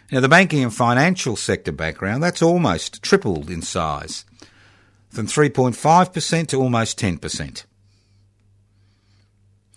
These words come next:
But the big movers have been political advisors.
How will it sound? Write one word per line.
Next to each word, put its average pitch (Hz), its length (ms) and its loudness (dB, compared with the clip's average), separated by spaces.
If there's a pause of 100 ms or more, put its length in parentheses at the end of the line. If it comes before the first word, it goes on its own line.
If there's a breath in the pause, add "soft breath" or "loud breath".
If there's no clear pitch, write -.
But 127 160 -2
the 135 80 4
big 165 480 4
movers 123 800 2 (1700)
have 147 440 0 (100)
been 76 640 -6 (1120)
political 90 640 -6
advisors. 110 1080 -10